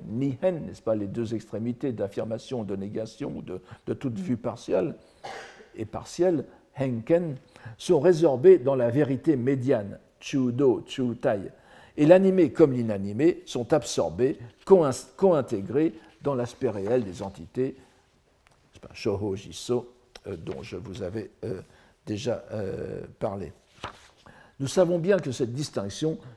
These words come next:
ne peut être faite que dans le monde phénoménal où règne la vérité vulgaire, Zoktai.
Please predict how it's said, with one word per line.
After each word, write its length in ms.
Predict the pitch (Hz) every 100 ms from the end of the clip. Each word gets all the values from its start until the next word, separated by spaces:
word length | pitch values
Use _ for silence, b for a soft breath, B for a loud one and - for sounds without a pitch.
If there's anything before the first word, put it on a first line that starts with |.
| -
ne 100 | 147
peut 200 | 165 160
être 280 | 147 - 107
faite 280 | - 160
que 80 | 160
dans 160 | 120 113
le 80 | 107
monde 240 | 127 110
phénoménal 800 | - 151 127 - 87 92 123 127 B B
où 100 | 135
règne 300 | 120 143 135
la 160 | 104 98
vérité 440 | 104 104 95 -
vulgaire, 540 | 113 95 90 104 127 127 -
Zoktai. 560 | 120 147 - - 85 64